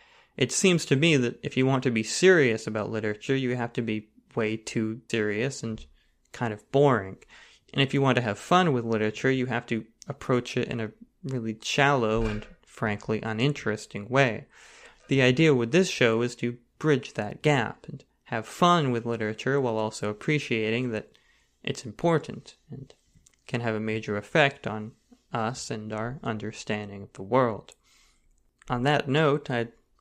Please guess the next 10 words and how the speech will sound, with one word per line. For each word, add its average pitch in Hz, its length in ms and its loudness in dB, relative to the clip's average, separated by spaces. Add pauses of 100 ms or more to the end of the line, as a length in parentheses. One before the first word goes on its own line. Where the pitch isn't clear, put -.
(360)
like 101 240 -12
to - 140 -6
end 127 400 0 (320)
this - 260 -12
month's 104 300 -8
episode 113 600 -4
of 113 180 -10 (520)
Balkwell's 104 720 -8
Books. - 540 0 (760)
I 110 280 -4